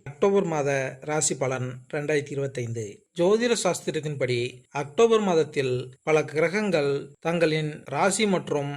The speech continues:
நட்சத்திரத்தை மாற்றப் போகின்றன. இந்த கிரக மாற்றங்கள் சில ராசிக்காரர்களுக்கு சாதகமான பலன்களையும், சில ராசிக்காரர்களுக்கு எதிர்மறையான பலன்களையும்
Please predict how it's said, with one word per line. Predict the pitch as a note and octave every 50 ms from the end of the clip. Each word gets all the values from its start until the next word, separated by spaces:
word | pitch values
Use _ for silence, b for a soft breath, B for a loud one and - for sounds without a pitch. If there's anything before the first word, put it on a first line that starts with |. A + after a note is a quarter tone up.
| C#3+ - -
நட்சத்திரத்தை | D3+ D3 C#3+ C#3 - F#3+ F3+ G#3 F3 D#3+ C#3+ - C#3+ C3+ C3 C3 C3 C3 - - _ -
மாற்றப் | D3+ D#3+ E3 - E3+ D#3
போகின்றன. | D3 C#3+ C#3 C3+ B2+ B2 A#2 A#2+ A#2+ G#2+ F#2 - _ _ _
இந்த | - F3 F3 D#3+ E3
கிரக | - - E3+ F3+ - C4
மாற்றங்கள் | B3+ A3+ G3 F#3 F#3+ E3+ D#3+ D#3 C#3+ C#3+ C#3 C#3 C#3+ C#3+ C#3+ - - _
சில | - - E3+ E3+ E3
ராசிக்காரர்களுக்கு | D#3 E3 F#3 G3+ G#3+ G#3+ G3+ G#3+ F#3+ F3 E3 D3+ D#3+ D3+ D3+ D#3 D3+ - D3 C#3 C3+ C3+ C#3 C#3+ - -
சாதகமான | - - - D3 E3 F#3 G3+ G3 F#3+ F#3+ F#3+ F#3+ F#3+ F#3+ F#3+
பலன்களையும், | - D3+ D3+ D#3+ D#3+ D3 D3+ C#3 C3+ B2+ C3 B2+ B2+ C3 C3 C3 C3 - _
சில | - - E3+ D#3+ D#3+
ராசிக்காரர்களுக்கு | D3+ D#3 F#3+ G3+ G#3 A3 G#3 G#3+ F#3+ F3+ E3+ D#3 D#3+ D3+ D3 C#3 D3+ - C3+ C3 C3 C3+ C3+ C#3 C#3 - _ _
எதிர்மறையான | - D3+ E3 F#3 G#3 G#3+ G#3 G#3+ G#3 G3+ G3+ G3 G3 G3+ G3 G3
பலன்களையும் | - D#3+ E3 E3+ F3 E3+ D#3 D3 C#3+ C3+ C3+ C3 C3